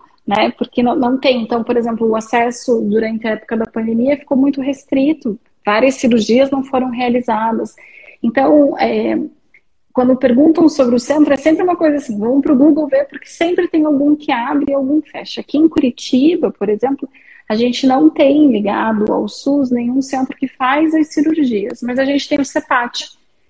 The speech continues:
que é o Centro de Pesquisa e Atendimento a Travestis e Transsexuais. No cepat tem um acompanhamento de hormonioterapia, de psicologia e com assistente social.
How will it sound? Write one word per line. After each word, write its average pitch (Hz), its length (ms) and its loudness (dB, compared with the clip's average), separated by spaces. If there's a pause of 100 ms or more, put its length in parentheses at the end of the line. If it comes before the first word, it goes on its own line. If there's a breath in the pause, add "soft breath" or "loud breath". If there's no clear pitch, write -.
que - 120 -4
é - 20 0
o 214 40 -2
Centro 302 420 2
de 294 80 2
Pesquisa 254 680 0
e 320 120 4
Atendimento 233 640 -2
a 247 40 -2
Travestis 226 680 0
e 294 40 0
Transsexuais. 285 1040 -2 (460 soft breath)
No 262 80 0
cepat 277 480 -2
tem 294 180 4
um 285 80 2
acompanhamento 247 760 -2
de 226 100 4
hormonioterapia, 220 1080 2
de 220 140 2
psicologia 208 840 0
e 247 60 -2
com 208 100 -4
assistente 220 460 -6
social. 226 520 -6